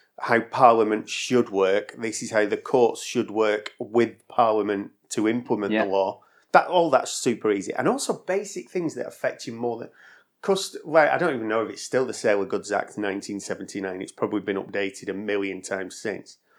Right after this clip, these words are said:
Speaker 1: But everybody, everything you buy needs, you need to know that,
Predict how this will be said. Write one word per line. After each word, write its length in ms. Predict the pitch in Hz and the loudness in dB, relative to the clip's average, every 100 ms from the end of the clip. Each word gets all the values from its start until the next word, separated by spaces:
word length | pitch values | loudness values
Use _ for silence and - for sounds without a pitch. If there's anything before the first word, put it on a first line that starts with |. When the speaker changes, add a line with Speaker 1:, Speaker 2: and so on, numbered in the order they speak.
| _ _ - | _ _ -6
Speaker 1:
But 120 | 170 | 0
everybody, 520 | 226 247 190 - 107 98 - _ | 2 2 2 2 0 -6 -12 _
everything 420 | 185 202 196 190 | 2 2 -4 -2
you 120 | 143 | -2
buy 500 | - 135 156 85 120 - _ _ _ _ _ _ 269 | 0 2 2 -2 -10 -12 _ _ _ _ _ _ _
needs, 720 | 143 143 139 135 - - - | 0 2 2 -4 -14 -14 -16
you 180 | 208 151 | -10 -4
need 220 | 180 185 - | -2 -2 0
to 100 | 170 | 2
know 200 | 196 190 | 4 2
that, 220 | 123 | 0